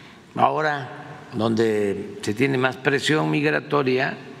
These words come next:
es, eh, en la frontera de... Sonora con Arizona. Sonoita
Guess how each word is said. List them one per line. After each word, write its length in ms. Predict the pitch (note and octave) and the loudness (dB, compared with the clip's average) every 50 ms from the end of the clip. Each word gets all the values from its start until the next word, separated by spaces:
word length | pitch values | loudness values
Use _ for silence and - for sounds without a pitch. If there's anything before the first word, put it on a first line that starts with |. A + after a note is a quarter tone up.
| - - - - - - - - - - - - - - - - - - | -18 -20 -20 -20 -20 -20 -20 -20 -20 -20 -20 -20 -20 -20 -20 -18 -6 -2
es, 440 | B2+ A2+ A2 G2 - - - - - | 0 0 0 0 -2 -4 -6 -8 -8
eh, 720 | A2 G#2+ G#2+ F#2+ F#2 F#2+ F#2 F2 F2 E2 E2 E2 D#2+ - - - - - - - - - - - - - - | -6 -2 -2 0 0 0 0 0 -2 -4 -4 -6 -8 -10 -12 -16 -20 -20 -20 -20 -20 -20 -20 -20 -20 -16 -8
en 180 | G2+ F#2 F#2+ G#2+ | -4 -2 2 2
la 180 | A2 A2 A2 | 2 2 2
frontera 680 | G#2 - A2 B2 C3 B2 B2+ C3 C3 B2+ B2 B2+ C3+ C3+ C3+ - - - - - - - - - - - - - - - - - - - - - - - - - - - - - - - - - - - - - | 0 -2 0 2 2 2 2 2 2 2 2 0 -2 -4 -6 -8 -12 -14 -14 -14 -16 -16 -18 -20 -20 -20 -20 -20 -20 -20 -20 -20 -20 -20 -20 -20 -20 -20 -20 -20 -20 -20 -20 -20 -20 -20 -20 -20 -20 -20 -18 -14
de... 920 | - A2+ G2 A#2 A2+ A2+ A2 G#2+ G#2 G2+ G2 F#2+ F2+ F2 E2+ - - - - - - - - - - - - | -6 0 2 4 4 4 4 2 2 2 2 0 0 -2 -2 -6 -8 -12 -14 -16 -18 -18 -20 -20 -20 -18 -12
Sonora 500 | - - C#3 C3+ B2 C3 C#3 C#3 C#3+ C3 | -6 -2 0 2 2 2 2 2 0 0
con 240 | - - C3 C3 C3 | 0 0 0 2 2
Arizona. 480 | C3 C3+ C3 - - E3 D#3+ C3+ G#2 E2+ - - - - - - - - - - - - - - - - - A3+ G3 F3+ F3+ E3+ - - - - - - - - - A3 G#3+ - - - - - - - - - - - - - - - - - - - - - - - - - - - - - - - - - - - - E3 E3 D#3+ - - - - | 2 2 2 2 2 0 0 -2 -4 -6 -10 -12 -14 -14 -14 -16 -16 -16 -16 -16 -16 -18 -18 -18 -20 -20 -16 -12 -10 -8 -8 -10 -12 -16 -20 -20 -20 -20 -20 -20 -20 -18 -18 -20 -20 -18 -18 -18 -18 -18 -20 -20 -20 -20 -20 -20 -20 -20 -20 -20 -20 -20 -20 -20 -20 -20 -20 -20 -20 -20 -20 -20 -20 -20 -20 -20 -20 -20 -20 -20 -20 -20 -20 -18 -10 -4
Sonoita 1040 | - A#2+ A#2+ A#2+ A#2+ B2 B2+ C3+ D3+ D3+ C3 - - - A#2+ A#2 A#2 A#2 A#2+ - | 0 0 2 2 2 2 2 2 2 0 -2 -2 0 0 2 2 0 -2 -4 -6